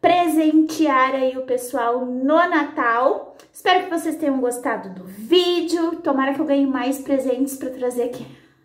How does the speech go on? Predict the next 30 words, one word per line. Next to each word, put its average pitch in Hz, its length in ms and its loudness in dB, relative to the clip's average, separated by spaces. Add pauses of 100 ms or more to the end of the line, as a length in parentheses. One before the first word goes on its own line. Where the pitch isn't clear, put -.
(300)
<laughs> 622 720 -2
pra 330 140 6
mostrar 311 480 2
pra 285 180 0
vocês, 269 560 0
não 262 120 0
é 247 120 -6
mesmo? 381 600 2 (320)
Desejo 320 580 2
aí 285 160 2
que - 80 -6
você 285 260 -4
tenha 277 220 -4
um 262 80 0
dia 254 140 -4
abençoado, 233 880 -2
cheio 285 160 -4
de - 100 -14
coisas 240 400 -4
boas 277 320 2
na 262 100 0
família 254 640 -2
e 302 160 2
no 285 140 4
trabalho, 233 360 -4
que 240 120 -10
também 208 280 -10
é 214 40 -10
super 302 320 -4
importante. 302 880 0